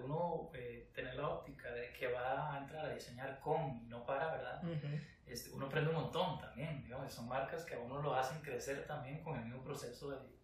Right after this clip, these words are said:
Speaker 1: de aprendizaje.
Speaker 2: Correcto.
Speaker 1: Ya sea de las áreas que ellos manejan o el mismo feedback que ellos mismos, eh, de, le, le empiezan a dar a uno de las, de las áreas de uno.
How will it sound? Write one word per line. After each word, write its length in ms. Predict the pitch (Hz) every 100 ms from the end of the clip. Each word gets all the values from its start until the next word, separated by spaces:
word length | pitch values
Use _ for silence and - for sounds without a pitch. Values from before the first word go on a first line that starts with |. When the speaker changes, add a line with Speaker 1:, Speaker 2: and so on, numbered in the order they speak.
| - -
Speaker 1:
de 60 |
aprendizaje. 640 | 117 - 147 - 131 143 - - - - -
Speaker 2:
Correcto. 400 | 139 143 - - - -
Speaker 1:
Ya 60 |
sea 140 | - 135
de 100 | 131
las 180 | -
áreas 260 | 120 - 160
que 80 | 147
ellos 140 | 151
manejan 340 | 156 139 156 185
o 80 | 151
el 100 | 123
mismo 200 | 110 120 -
feedback 360 | 160 143 165
que 140 | - 117
ellos 220 | 131 131
mismos, 520 | 127 123 127 120 - -
eh, 100 | 113 - - - - - - - -
de, 80 | 143
le, 340 | - - - -
le 100 | -
empiezan 320 | 123 123 127
a 60 | 123
dar 100 | 123
a 100 | 120
uno 240 | 127 131
de 60 | 120
las, 380 | - - - 139
de 60 |
las 140 | 123 120
áreas 200 | - -
de 60 | 131
uno. 160 | 147